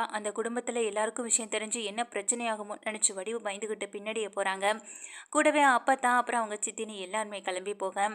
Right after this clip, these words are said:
இங்க வீட்டு வாசல்ல நின்னு சத்தம் கேட்ட உடனேயே அங்கிருந்து கோமதியும் வராங்க. கோமதி, ராஜி இப்படி எல்லாமே வராங்க. பாண்டியன் மட்டும் கடைக்கு போயிருக்காங்க, பாண்டியன், பழனிவேல்னு சொல்லிட்டு. இங்க இதுக்கடையில வடிவு ஃபோன் பண்ணி விஷயத்த சொன்ன உடனே,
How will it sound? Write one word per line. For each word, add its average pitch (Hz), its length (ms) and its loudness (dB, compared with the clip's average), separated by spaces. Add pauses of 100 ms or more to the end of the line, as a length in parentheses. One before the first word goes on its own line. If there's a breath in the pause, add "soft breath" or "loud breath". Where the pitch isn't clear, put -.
(360 loud breath)
இங்க 233 200 -4
வீட்டு 233 280 -2 (120)
வாசல்ல 220 360 2
நின்னு 214 240 -4
சத்தம் 214 280 -8
கேட்ட 202 200 -2
உடனேயே 196 360 -2 (400 loud breath)
அங்கிருந்து 254 420 0 (100)
கோமதியும் 240 500 0
வராங்க. 196 280 0 (460 loud breath)
கோமதி, 220 380 -2 (260)
ராஜி 208 380 2 (140)
இப்படி 202 280 -6
எல்லாமே 208 380 -4
வராங்க. 196 260 0 (200)
பாண்டியன் 208 380 -2
மட்டும் 202 280 -6
கடைக்கு 202 300 -2
போயிருக்காங்க, 196 440 -2 (140)
பாண்டியன், 196 400 -6
பழனிவேல்னு 190 520 -6 (120)
சொல்லிட்டு. 202 320 -2 (460 loud breath)
இங்க 262 200 2
இதுக்கடையில 247 520 2
வடிவு 233 300 -2
ஃபோன் 214 220 -8
பண்ணி 208 220 -4
விஷயத்த 220 360 2
சொன்ன 214 240 -2
உடனே, 214 220 -6